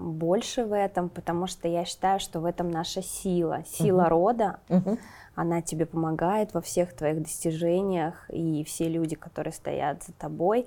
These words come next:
Speaker 2: Мгм.
Speaker 1: они очень много сделали для того, чтобы у тебя было
Speaker 2: Конечно.
Speaker 1: все прекрасно.
Speaker 2: Мгм.
Speaker 1: Поэтому я считаю, что в этом сила каждого человека, в семье. У меня удивительная история с вашей передачей, сейчас я ее расскажу.
Speaker 2: Так.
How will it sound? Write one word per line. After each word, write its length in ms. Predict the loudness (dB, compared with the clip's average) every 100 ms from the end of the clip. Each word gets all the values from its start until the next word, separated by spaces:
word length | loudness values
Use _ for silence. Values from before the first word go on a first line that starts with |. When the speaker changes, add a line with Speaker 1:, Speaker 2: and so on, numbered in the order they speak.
| 0
Speaker 2:
Мгм. 260 | 0 0
Speaker 1:
они 200 | 0 0
очень 260 | 0 -4 -4
много 220 | -2 0
сделали 500 | 0 2 4 4 2 0
для 160 | -2
того, 280 | -2 0 -2
чтобы 320 | -2 -6 -4
у 60 | -6
тебя 320 | -8 -8 -6
было 160 | -2 -2
Speaker 2:
Конечно. 320 | 0 -2 -2
Speaker 1:
все 240 | -4 -6
прекрасно. 680 | -4 -6 -2 0 0 -2 -2 0
Speaker 2:
Мгм. 200 | -2 2
Speaker 1:
Поэтому 260 | 2 4
я 60 | 2
считаю, 280 | -2 -2 -2
что 220 | 0 4
в 60 | 4
этом 280 | 4 0
сила 300 | -6 0 2
каждого 460 | 2 0 0 -2 -4
человека, 640 | -6 -6 -6 -6 -8 -12 -12
в 40 | -4
семье. 440 | 0 2 2 0 -8 -20 -20 -4 2
У 80 | 6
меня 240 | 8 10
удивительная 560 | 10 12 10 12 10 8
история 420 | 6 6 8 6
с 120 | 6
вашей 360 | 6 6 4 0
передачей, 400 | 2 6 6 6
сейчас 240 | 0 2
я 80 | 2
ее 100 | 0
расскажу. 600 | -2 -8 -6 -4 -6 4
Speaker 2:
Так. 320 | 8 8 6